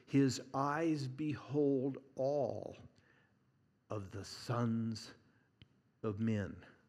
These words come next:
All of every children, every child, every person made in the image and likeness of God.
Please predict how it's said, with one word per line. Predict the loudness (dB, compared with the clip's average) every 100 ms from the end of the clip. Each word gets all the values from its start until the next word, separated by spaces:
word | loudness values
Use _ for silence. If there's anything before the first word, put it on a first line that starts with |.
| _ _ _ _ _ _ _
All | 0 4 6 4 2 -2 -6 -8
of | -4 -4 -4 -18 _ 0
every | 2 2 -2
children, | 0 4 6 4 0 -6 -10 -16 -20 _ _ _ _
every | 2 2 0
child, | 2 2 2 -4 -6 2
every | 2 2 -2 -4 -4 -14 -20 _ _ _ _ _ _ _ _
person | -2 0 0 -2 -6 -6 -14 -20 _ _
made | -2 6 8 8
in | 4
the | 0
image | 0 0 -2
and | 0
likeness | 0 0 -2 -6 -4
of | -4
God. | 0 0 0 -4